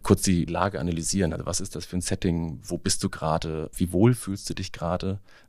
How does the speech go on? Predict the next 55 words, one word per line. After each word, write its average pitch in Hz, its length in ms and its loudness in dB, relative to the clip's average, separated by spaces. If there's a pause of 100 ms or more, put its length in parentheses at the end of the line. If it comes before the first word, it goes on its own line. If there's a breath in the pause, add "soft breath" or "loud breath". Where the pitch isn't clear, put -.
Kannst 90 280 4
und 80 160 -4
willst 92 240 2
du 92 40 -6
darauf 82 320 -4
jetzt - 240 -6
reagieren? 92 500 -4 (140)
Oder 90 200 6
aber 80 200 -4
willst - 200 -10
du - 40 -8
später - 360 -4
darauf 85 340 -8
reagieren? 95 380 -4 (260 soft breath)
Das, - 160 -4
diese 82 200 -6
Möglichkeit 85 520 -6
gibt's - 200 -8
ja 76 200 -6
auch. 87 300 -2 (340 soft breath)
Und 85 280 6
wenn 82 140 6
das 82 140 4
jetzt - 600 0 (200 soft breath)
beim 80 160 6
Familienfest 92 680 6
ist, - 160 -4
könnte 85 160 0
es 85 100 0
ja - 80 0
auch 73 80 0
sein, 87 220 2
dass 85 100 -2
du - 80 -6
denkst, - 240 -2
„Mach, 90 400 2
ich - 240 -10
will 87 60 2
jetzt 87 160 0
hier - 200 -2
auch, - 220 -10
ähm, 87 360 -2
Omas 85 280 -2
neunzigsten 87 400 -4
Geburtstag 90 380 0
nicht 87 120 -6
kaputt - 300 -4
machen.“ 87 280 -6 (280 soft breath)
Auch - 160 -2
dann 85 200 6
hättest - 220 0
du 85 60 -6
natürlich 82 260 -6
die 87 100 -4
Möglichkeit, - 680 -2